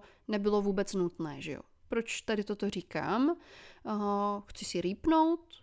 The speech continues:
myslím, že teda přibíráme opravdu oba, nebo jsem si chtěl rýpnout do toho druhého, ty bys sýr neměl, ten je tučný, dáme si šunku, jo? Ne, vůbec to nebylo nutné. A agresivní reakce, jak co si dáme k večeři,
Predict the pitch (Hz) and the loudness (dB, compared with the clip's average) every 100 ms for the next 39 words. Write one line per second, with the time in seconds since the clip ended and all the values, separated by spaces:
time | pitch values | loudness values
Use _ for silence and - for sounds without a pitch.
0 | _ 202 202 - 202 196 196 196 190 180 | _ -4 -2 -2 0 0 0 -2 -2 -2
1 | 175 175 170 - 202 190 180 170 175 160 | -2 -6 -6 -4 -4 -2 -2 -2 -2 -6
2 | - 160 180 - 269 349 320 294 240 202 | -6 -6 -6 -6 0 4 6 4 4 0
3 | 202 202 - - 196 190 196 - 190 185 | -2 -4 -4 -6 -4 -2 -4 -4 -4 -2
4 | 185 180 170 175 175 214 262 262 254 214 | -4 -4 -6 -6 -4 0 2 2 0 -4
5 | 196 202 - 190 180 190 226 262 233 214 | -6 -6 -2 -2 0 0 2 2 0 -4
6 | 190 196 202 - 233 202 175 185 - 180 | -6 -6 -8 -4 -4 -4 -4 -6 -6 -6
7 | 165 208 - 285 302 - 202 214 370 - | -6 -6 -4 -4 -6 -8 -6 -4 -6 -12
8 | - 277 - 302 294 320 339 320 - - | -16 -16 -12 -4 0 0 0 -2 -4 -2
9 | 254 226 220 196 - 151 - _ - - | 0 2 0 0 -2 -8 -10 _ -20 -20
10 | - - _ _ - 175 202 233 269 285 | -20 -20 _ _ -6 -2 2 2 4 6
11 | 285 294 269 247 254 - 220 208 208 - | 8 8 8 6 4 -2 0 0 -4 -8
12 | _ _ _ _ - 180 180 - - 226 | _ _ _ _ 0 2 2 0 0 2
13 | 269 247 233 220 202 202 202 208 190 185 | 4 6 6 4 2 0 0 0 0 0